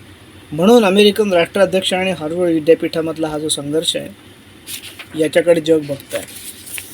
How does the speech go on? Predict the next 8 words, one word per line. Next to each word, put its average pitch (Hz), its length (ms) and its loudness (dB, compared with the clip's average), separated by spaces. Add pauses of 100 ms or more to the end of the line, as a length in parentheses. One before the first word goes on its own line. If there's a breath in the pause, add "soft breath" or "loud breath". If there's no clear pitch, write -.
(1900)
अशा 247 200 4
संघर्ष 175 460 2 (520)
हे 185 80 2
नेहमीच 190 380 2 (1080)
जगातल्या 175 500 2
मानवतेचे 180 640 0
संघर्ष 139 500 0
असतात. - 320 -12